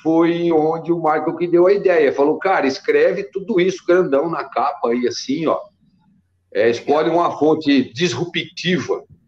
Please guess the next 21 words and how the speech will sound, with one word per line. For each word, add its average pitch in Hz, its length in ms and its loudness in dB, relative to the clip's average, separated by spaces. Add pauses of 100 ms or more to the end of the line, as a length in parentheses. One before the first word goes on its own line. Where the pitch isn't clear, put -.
né? 127 160 0
Ele 120 280 0
falou, 123 320 4
eu 151 160 2
fui 175 160 2
caçando 175 640 -2 (520)
fonte, 180 500 2
fui, 147 280 -2
fui, 135 260 -10 (180)
fui 143 140 0
montando 151 520 2
e 180 80 6
ele 185 180 4
foi 180 280 2
me, 185 340 2 (640)
me 135 140 2
ajudando 156 600 0
ali 143 360 2
a 113 120 -2
fazer 120 500 2
essa, 113 920 0